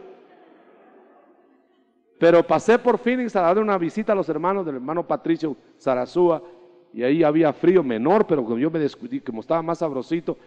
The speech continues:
me quité toda la ropa y un solo golpe, hermano, a la cama.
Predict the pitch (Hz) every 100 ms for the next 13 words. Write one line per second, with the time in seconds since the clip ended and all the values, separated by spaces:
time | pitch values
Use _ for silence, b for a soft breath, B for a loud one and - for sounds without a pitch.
0 | b b - 110 123 147 143 165 156 139
1 | 165 196 160 135 131 147 117 92 78 69
2 | - _ _ _ _ _ _ _ - -
3 | 156 139 120 151 120 104 92 95 80 76
4 | _ _ 113 117 98 143 113 80